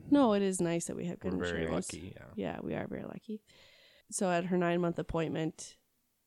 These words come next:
Speaker 1: two weeks before this latest ear infection started, the, her primary care physician said, "Oh, she's had ear infections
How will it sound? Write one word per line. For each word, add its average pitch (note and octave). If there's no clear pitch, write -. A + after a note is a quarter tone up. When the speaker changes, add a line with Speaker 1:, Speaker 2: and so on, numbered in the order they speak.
Speaker 1:
two B3+
weeks F#3+
before -
this -
latest E3
ear E3
infection E3+
started, E3+
the, D#3+
her F3
primary D#3
care D#3+
physician E3+
said, F3
"Oh, F#3+
she's -
had -
ear E3+
infections E3